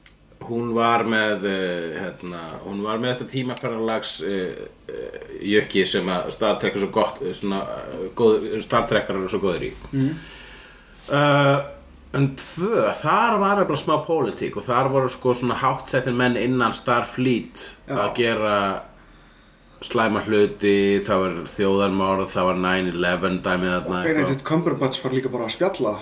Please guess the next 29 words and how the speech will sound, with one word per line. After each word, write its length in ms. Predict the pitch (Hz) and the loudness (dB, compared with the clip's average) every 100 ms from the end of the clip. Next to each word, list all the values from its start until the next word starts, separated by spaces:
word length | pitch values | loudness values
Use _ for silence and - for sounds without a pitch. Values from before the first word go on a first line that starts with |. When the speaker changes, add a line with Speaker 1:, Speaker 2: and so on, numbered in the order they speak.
| - - - - - | -12 -18 -20 -20 -6
Speaker 2:
eftir 280 | 147 139 151 | -4 0 2
að 40 | |
hann 60 | 143 | 2
var 80 | 139 | 2
búinn 120 | 143 | 0
að 20 | 131 | 0
kicka 360 | 151 139 135 | -2 0 -2
ass, 100 | 107 | -2
sko. 120 | - - | -10 -10
Speaker 1:
Já. 40 | |
Speaker 2:
Það, 200 | 123 135 | -4 -2
það 160 | 147 135 | -2 -4
tók 120 | 156 | -2
hann 80 | 143 | -2
svona 200 | 135 139 | -2 -2
smá 300 | 131 156 139 | -2 -2 -2
svona 140 | 139 127 | 0 0
samtals- 540 | 180 180 117 113 - - - - - - - | 0 -2 -6 -8 -10 -14 -20 -20 -20 -20 -4
Speaker 1:
Já, 80 | 139 | 2
Speaker 2:
Nota- 200 | 160 180 | 4 4
Speaker 1:
ég 240 | 170 180 175 | 4 2 0
ætla 240 | 151 147 | -2 -4
að 80 | 151 | -4
segja 320 | - 151 123 | 2 4 4
að 120 | 117 | 2
Star 240 | 117 123 120 | -2 -2 -2
Trek, 360 | - 113 107 - | 0 -2 0 0
eh, 260 | 101 95 92 - - - - - - - - _ _ _ _ _ _ _ _ _ _ _ - | 2 2 -2 -8 -20 -20 -20 -20 -20 -20 -20 _ _ _ _ _ _ _ _ _ _ _ -18
tó-, 640 | - 104 98 - 92 85 | -4 0 0 0 -4 -8